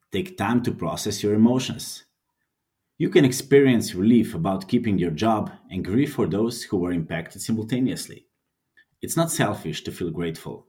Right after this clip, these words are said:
and it's not wrong to feel a sense of loss. And remember, there is no call for guilt. The layoffs were not your fault. If you're able to ask, ask to postpone any non-urgent meetings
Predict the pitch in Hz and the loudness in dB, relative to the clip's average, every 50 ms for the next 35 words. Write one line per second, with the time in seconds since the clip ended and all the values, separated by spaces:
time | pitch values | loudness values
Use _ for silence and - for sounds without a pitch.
0 | _ - 92 92 87 - - 117 113 113 - - 117 117 113 107 107 - - - | _ -12 -10 -8 -8 -6 -4 -4 -4 -4 -2 -2 0 2 2 0 -2 -4 -12 -8
1 | - 98 87 82 80 - - 80 82 82 - 101 92 107 110 - - - - - | -4 -4 -4 -4 -4 -6 -8 -8 -8 -8 -8 -6 -4 -2 -4 -4 -6 -8 -12 -14
2 | - - _ _ _ _ _ _ _ _ _ _ _ _ _ _ _ _ _ _ | -14 -16 _ _ _ _ _ _ _ _ _ _ _ _ _ _ _ _ _ _
3 | - 107 104 101 101 110 113 123 131 127 110 82 73 65 - - _ _ _ _ | -6 -2 0 2 4 6 6 8 8 6 6 4 2 -4 -8 -14 _ _ _ _
4 | - 82 85 87 85 80 - 139 143 135 139 - 110 101 110 107 - - - 87 | -10 -6 -4 -4 -4 0 0 0 0 0 0 0 0 0 0 -4 -4 -4 -2 0
5 | 117 123 104 - - - - _ _ _ _ _ _ _ _ - - 78 78 78 | 0 -2 -2 -4 -12 -16 -20 _ _ _ _ _ _ _ _ -14 -10 -6 -6 -4
6 | 85 107 117 117 131 135 - - - - - _ _ _ _ - 76 76 76 78 | -4 -2 0 -2 -2 -2 -4 -10 -12 -12 -16 _ _ _ _ -12 -8 -6 -4 -4
7 | 82 - - 110 101 - - 113 - - - - _ _ _ _ _ _ _ _ | -4 -6 -6 -8 -10 -8 -8 -8 -8 -8 -12 -16 _ _ _ _ _ _ _ _
8 | _ _ _ _ _ _ _ _ _ _ _ _ _ - 117 110 185 190 - - | _ _ _ _ _ _ _ _ _ _ _ _ _ -4 -4 0 0 0 0 2
9 | 147 151 143 135 120 113 - 110 - - 104 107 90 82 - - - - - - | 2 2 4 2 2 0 0 -6 -6 -6 -6 -4 -4 -4 -6 -8 -10 -12 -16 -20
10 | - _ _ _ _ _ _ _ _ _ _ _ _ _ _ _ _ _ _ _ | -20 _ _ _ _ _ _ _ _ _ _ _ _ _ _ _ _ _ _ _
11 | _ _ _ _ - - _ _ _ _ - 104 113 117 - - - - 127 113 | _ _ _ _ -20 -20 _ _ _ _ -6 -6 -4 -4 -6 -8 -4 -4 -4 -2
12 | 107 101 - - - 107 117 117 - - - 90 95 101 98 90 85 98 110 98 | -2 -6 -6 -2 0 0 2 0 0 -4 -4 -2 0 0 0 0 0 0 -2 -2
13 | 101 95 95 92 - 117 117 131 135 139 135 - - - - - - | -4 -4 -4 -2 -2 -2 0 2 0 0 0 -2 -4 -6 -8 -12 -16